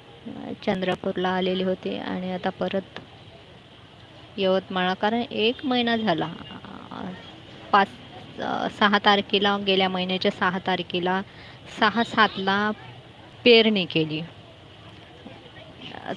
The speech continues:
तर त्या पेरणीला आज सहा, एक महिना होत आहे. तसंच, अ, ज्यावेळेस उन्हाळ्याची वाही के-, करते वेळ केली, तर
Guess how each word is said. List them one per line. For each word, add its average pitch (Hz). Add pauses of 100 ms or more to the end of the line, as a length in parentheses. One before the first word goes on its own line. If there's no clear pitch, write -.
(420)
तर 233 (200)
त्या 240
पेरणीला 226
आज 220 (180)
सहा, 185 (160)
एक 202
महिना 165
होत 160
आहे. 185 (140)
तसंच, 240
अ, 240 (100)
ज्यावेळेस 220 (100)
उन्हाळ्याची 208
वाही 190
के-, 185
करते 185
वेळ 180 (140)
केली, 185 (720)
तर 214